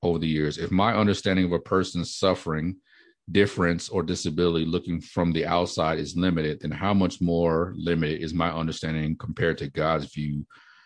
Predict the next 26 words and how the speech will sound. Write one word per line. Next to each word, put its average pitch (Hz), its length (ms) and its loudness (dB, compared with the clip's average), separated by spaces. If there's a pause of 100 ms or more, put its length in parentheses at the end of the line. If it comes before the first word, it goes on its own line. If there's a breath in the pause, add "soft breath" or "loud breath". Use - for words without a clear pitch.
(380 loud breath)
of 82 560 4
and 87 360 4
the 80 60 2
role 80 420 2
in 76 140 -6
human 78 420 -2
suffering?" - 600 -6 (180)
And 92 100 -2
I 98 60 2
think 120 240 4
that's 101 200 0
a 85 40 0
good 82 420 -2
question 82 520 -2
to 76 120 -4
ask. 78 540 -2 (320)
Uh, 80 300 4
if - 160 -2
every, 90 260 4
if 87 240 -4
anybody 82 560 2 (1500 loud breath)
wants 90 240 2
to 90 80 2
jump 87 300 2
in 80 360 4
or 80 520 2